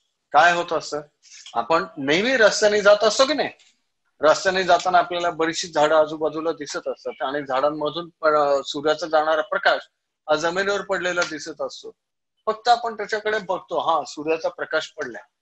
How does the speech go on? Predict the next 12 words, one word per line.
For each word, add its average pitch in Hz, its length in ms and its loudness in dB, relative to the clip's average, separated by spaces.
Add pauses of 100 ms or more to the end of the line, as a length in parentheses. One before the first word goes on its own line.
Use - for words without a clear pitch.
(640)
पण 202 100 -4
आपण 196 280 -2 (160)
खरंच 208 640 -2 (200)
कधीतरी 196 480 -4 (680)
त्याच्याकडे 180 340 -6
व्यवस्थित 175 460 -8
जर 196 200 -4
निरीक्षण 165 400 -8
केलं 214 340 -2
ना, 202 80 -4 (840)
तर 208 40 2
या 208 340 2